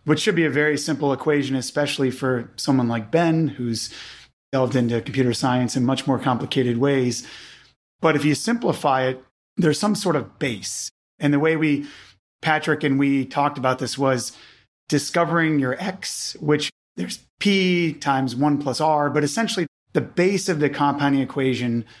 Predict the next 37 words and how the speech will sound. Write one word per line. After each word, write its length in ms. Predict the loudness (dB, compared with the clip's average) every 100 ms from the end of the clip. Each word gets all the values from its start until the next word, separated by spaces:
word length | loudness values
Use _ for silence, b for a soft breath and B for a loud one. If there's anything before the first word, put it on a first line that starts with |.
| B B _
finding 600 | -20 -2 0 2 2 0
something 540 | 0 -2 0 0 2
that 120 | 0
has 320 | 0 0 0 -2
some 240 | -2 0
growth 340 | 0 0 -2
rate 360 | -8 -16 -18 -20 _ -2
and 360 | 0 2 2
something 240 | 0 0 0
that 140 | 0 0
you're 160 | 0
spending 300 | -2 0 2
your 100 | 2
time 300 | 0 -4 -4
on 160 | -4 -2
that 80 | -2
you 100 | 0
like 260 | 2 0
doing. 380 | 0 0 2 -2 B B B B B _ _
And 140 | 2 4
then 80 | 4
there's 180 | 2
the 160 | 2 2
N. 320 | 0 -4 -14 -20 _ _ _ _
There's 280 | -2 2 2
the 100 | 2
number 240 | 2 2 0
of 80 |
time 360 | 0 0 0 0 -6
periods. 640 | -2 0 0 -4 -10 -12 B B B B _ _ -4
And 320 | 0 2 2
the 60 |
way 140 | 2 2
we 140 | 0
talked 240 | 0 -2 0
about 200 | 0 2
that 280 | 0 -2